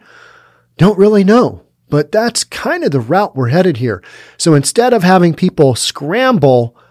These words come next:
pick up other jobs, do what they have to do to make it through, like the landlords, like the landlords over here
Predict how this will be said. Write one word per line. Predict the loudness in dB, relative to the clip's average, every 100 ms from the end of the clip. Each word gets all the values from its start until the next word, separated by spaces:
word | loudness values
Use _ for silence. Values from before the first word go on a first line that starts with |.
| _ _ _ _ -4
pick | -2 0
up | 0 0
other | 0 0 0
jobs, | 2 2 2 -2 -8 -16 _ -8
do | -2 -2
what | -2 -2
they | 0
have | 2 2 0
to | -4
do | -2 2 4 4 2 -6 -16 _ -2
to | 0
make | 2 2
it | 0 -4
through, | -6 0 2 0 -4 -14 -20 _
like | -2 0
the | -2
landlords, | -2 -2 -2 -2 0 0 -2 -6 -12 -14 _ _ _ _ -4
like | -2
the | 0
landlords | 2 2 2 2 2
over | 2 2
here | 0 0